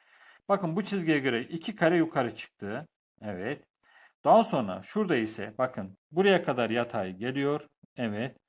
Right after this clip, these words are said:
Burası önemli bir ayrıntı. Lütfen genelde çocuklar şaşırıyor. Buraya göre bakın şurada bitmişti. Ben de buradan demek ki bu şekilde gidecek.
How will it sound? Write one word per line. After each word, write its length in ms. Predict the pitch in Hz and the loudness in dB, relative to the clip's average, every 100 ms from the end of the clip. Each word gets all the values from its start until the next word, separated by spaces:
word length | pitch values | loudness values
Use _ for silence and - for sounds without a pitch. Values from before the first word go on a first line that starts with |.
| _ - | _ -6
Burası 320 | 143 139 - | -6 -6 -8
önemli 360 | 131 147 147 120 | -4 -4 -4 -2
bir 60 | |
ayrıntı. 560 | 107 101 95 98 139 139 | 0 -2 -6 -12 -12 -8
Lütfen 340 | 120 117 104 98 | -8 -8 -8 -6
genelde 360 | 123 120 107 | -4 -4 -6
çocuklar 360 | 107 107 101 95 | -8 -10 -10 -14
şaşırıyor. 540 | - 139 - 135 139 - _ - - - _ - | -10 -12 -8 -6 -6 -6 _ -20 -20 -20 _ 0
Buraya 300 | 165 254 233 | 2 4 4
göre 300 | 147 107 123 | 2 0 2
bakın 220 | 147 120 | 0 -2
şurada 420 | - 220 180 135 | -4 -2 2 0
bitmişti. 540 | 113 - 104 - 170 | -2 -8 -10 -8 -4
Ben 160 | 160 190 | 0 2
de 160 | 165 165 | 0 4
buradan 340 | 185 135 131 | 2 2 0
demek 260 | 160 160 160 | -2 -4 -4
ki 140 | 185 | -8
bu 60 | 165 | -6
şekilde 400 | 156 120 110 107 | -6 -6 -6 -6
gidecek. 520 | 151 165 170 175 | -2 0 0 -6